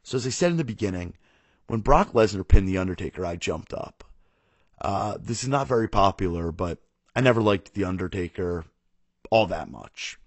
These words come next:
Now, I, I'm not saying that as, "Oh, he's a terrible dude, blah, blah, blah." I'm saying that as someone that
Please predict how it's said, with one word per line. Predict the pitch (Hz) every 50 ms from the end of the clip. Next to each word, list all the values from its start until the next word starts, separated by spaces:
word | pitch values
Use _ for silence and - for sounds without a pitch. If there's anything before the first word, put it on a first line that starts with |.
| _ _ _ -
Now, | 135 139 117 98 87
I, | 117 127 127 123
I'm | 131 139
not | 139 117 113 -
saying | - 127 110 107 104 104
that | 104 98 98
as, | 92 80 87 95 - -
"Oh, | - 104 95
he's | 90 90 -
a | -
terrible | - - - - 110 110 107 101 95 98 98
dude, | 87 - 104 104 101 98 92 87
blah, | - 110 104 98
blah, | 92 87 85
blah." | - 104 98 87 82 - - - - - - - - _ _ -
I'm | - 147 151
saying | - - 175 175 160 147
that | 135 123 117 117
as | 110 107 107 101 101 98 92
someone | - - - 120 113 110 107 104 101 101 95 92
that | 92 87 87 85 80 -